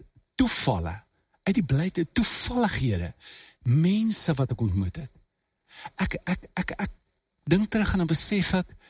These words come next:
ek was so stikkend, ek het, ek het dom besluite geneem.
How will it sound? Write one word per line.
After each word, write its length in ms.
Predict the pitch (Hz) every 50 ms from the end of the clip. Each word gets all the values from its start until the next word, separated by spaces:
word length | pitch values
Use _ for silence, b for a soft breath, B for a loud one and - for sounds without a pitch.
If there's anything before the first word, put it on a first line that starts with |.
| b b b b b _ _ -
ek 160 | 160 - - 214
was 80 | - - -
so 120 | - 254 -
stikkend, 720 | - - - - - 196 - - - 139 104 92 101 - - -
ek 120 | - -
het, 140 | - - - - - -
ek 80 | - -
het 100 | 196 156 131
dom 420 | 143 175 196 214 214 208 202 185 165 143 135 123 127
besluite 720 | 139 - - - - 202 190 185 185 196 185 - - 160
geneem. 460 | - - 139 107 87 85 85 82 73